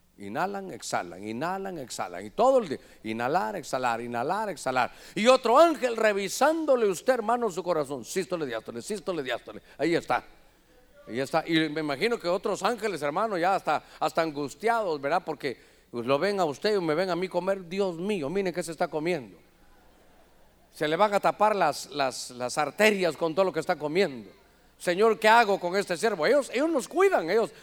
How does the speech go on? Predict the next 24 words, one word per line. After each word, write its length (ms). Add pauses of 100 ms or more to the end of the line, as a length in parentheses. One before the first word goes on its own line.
(240)
Recuérdense 540
que 160
la 200
realidad 760
que 140
vio 180
Jacob 420
es 220
que 160
hay 180
ángeles 680 (180)
que 140
Dios 260
ha 40
enviado 360
para, 300 (180)
para 180
los 160
que 80
van 160
a 60
heredar 260
su 140
salvación. 560